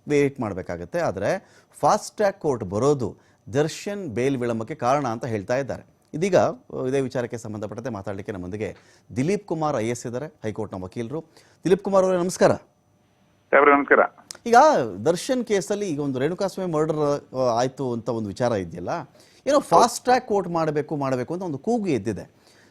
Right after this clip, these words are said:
Speaker 1: So ಈ ಫಾಸ್ಟ್ ಟ್ರ್ಯಾಕ್ ಕೋರ್ಟ್ ಮಾಡ್ಲಿಕ್ಕೆ ಇರ್ತಕ್ಕಂಥ ಮಾನದಂಡಗಳೇನು? ಅನೇಕ ಮರ್ಡರ್ ಕನ್ಸಿಡರ್ ಮಾಡಬಹುದು, ಭಾಗ ಒಂದು. ಇಲ್ಲಿ
Speaker 2: ಹೌದು.
Speaker 1: ದರ್ಶನ್ ಎನ್ನುವ ಒಬ್ಬ ಸ್ಟಾರ್ ನಟ ಇದ್ದಾರೆ ಅನ್ನೋ ಒಂದು ಕಾರಣಕ್ಕೇನೆ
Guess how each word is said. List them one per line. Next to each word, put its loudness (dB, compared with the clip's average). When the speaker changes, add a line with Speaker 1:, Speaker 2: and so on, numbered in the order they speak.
Speaker 1:
So 2
ಈ 0
ಫಾಸ್ಟ್ 2
ಟ್ರ್ಯಾಕ್ 4
ಕೋರ್ಟ್ 4
ಮಾಡ್ಲಿಕ್ಕೆ -2
ಇರ್ತಕ್ಕಂಥ -4
ಮಾನದಂಡಗಳೇನು? -2
ಅನೇಕ 2
ಮರ್ಡರ್ 2
ಕನ್ಸಿಡರ್ -2
ಮಾಡಬಹುದು, -4
ಭಾಗ -2
ಒಂದು. -2
ಇಲ್ಲಿ 0
Speaker 2:
ಹೌದು. -10
Speaker 1:
ದರ್ಶನ್ 0
ಎನ್ನುವ -2
ಒಬ್ಬ 0
ಸ್ಟಾರ್ 4
ನಟ -2
ಇದ್ದಾರೆ 8
ಅನ್ನೋ 2
ಒಂದು 0
ಕಾರಣಕ್ಕೇನೆ -4